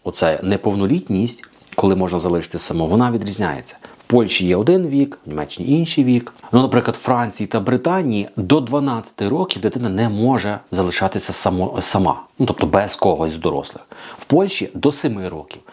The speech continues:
Тобто після семи років дитину можна би було залишити там вдома в себе на квартирі чи в будинку самою. Велика Британія, Франція до дванадцяти років. І так по кожній країні. І якщо вже така ситуація сталася, що там на вас хтось нажалівся, ви щось зробили не так з дитиною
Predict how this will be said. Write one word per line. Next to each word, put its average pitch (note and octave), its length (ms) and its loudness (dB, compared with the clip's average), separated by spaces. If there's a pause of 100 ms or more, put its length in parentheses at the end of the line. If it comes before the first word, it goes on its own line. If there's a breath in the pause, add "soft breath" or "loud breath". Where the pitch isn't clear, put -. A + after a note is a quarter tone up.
(200 loud breath)
Тобто - 220 0
після C#3+ 380 2
семи A2+ 280 -2
років D3 320 0
дитину C3 280 -2
можна F#2 320 -2
би E2 80 -2
було F2 160 0
залишити G2+ 480 0 (240 loud breath)
там D#2 200 0
вдома E2+ 460 2
в E2 60 -2
себе E2 300 2
на D#2 100 -2
квартирі D#2+ 440 -2
чи - 140 -8
в D2+ 40 -4
будинку D#2 480 0 (340 loud breath)
самою. D2 400 0 (800 loud breath)
Велика A#2 340 4
Британія, B2+ 460 -2
Франція D3+ 440 -4
до F2+ 160 -2
дванадцяти A#2 540 -6
років. - 280 -16 (120)
І - 60 0
так - 180 0
по - 80 -6
кожній F2+ 280 0
країні. D3+ 340 -6 (340)
І - 240 4
якщо - 240 2
вже D3 120 4
така D3 200 2
ситуація B2+ 440 0
сталася, C#3 480 0
що - 180 -14
там D#2+ 160 -8 (140)
на D#2 100 -2
вас A#2+ 220 2
хтось - 220 -4
нажалівся, F#2 640 -4
ви F#2 200 2
щось A#2+ 280 2
зробили G2+ 520 0
не G2 100 -2
так E2 400 0
з D2+ 60 -10
дитиною E2 760 -2